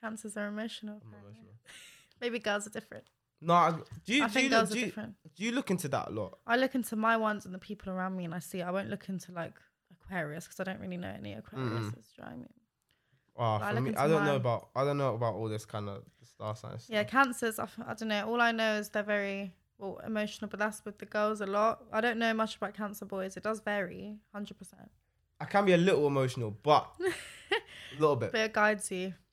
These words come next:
Speaker 2: Yeah, exactly. It shows I care, innit? At the end of the day, like, if you show you care, then you show you care. But I've never,
Speaker 1: Exactly.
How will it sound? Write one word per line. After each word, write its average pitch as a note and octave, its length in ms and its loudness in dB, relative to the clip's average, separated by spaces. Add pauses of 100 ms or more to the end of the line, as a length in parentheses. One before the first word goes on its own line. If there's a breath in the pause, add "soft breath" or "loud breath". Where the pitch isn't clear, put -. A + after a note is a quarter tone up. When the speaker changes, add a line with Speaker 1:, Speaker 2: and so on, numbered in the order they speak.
(120)
Speaker 2:
Yeah, D3+ 160 2 (280)
exactly. C3 440 -2 (500)
It D3+ 80 4
shows F3+ 280 6
I C#3 100 4
care, C3 340 0
innit? A#2+ 220 -4 (120)
At A2+ 80 -6
the B2+ 60 0
end C3 140 0
of A#2+ 100 0
the A#2+ 60 0
day, A2+ 80 2
like, G#2+ 180 -2
if - 60 -12
you - 60 -8
show - 140 -2
you A#2+ 160 -2
care, A2+ 240 -8
then G#2 100 -8
you G#2 60 -8
show G#2+ 140 -12
you G#2 120 -10
care. F#2+ 280 -10
But A2 80 -2
I've B2+ 180 4
never, C3+ 240 4
Speaker 1:
Exactly. F#3 220 -4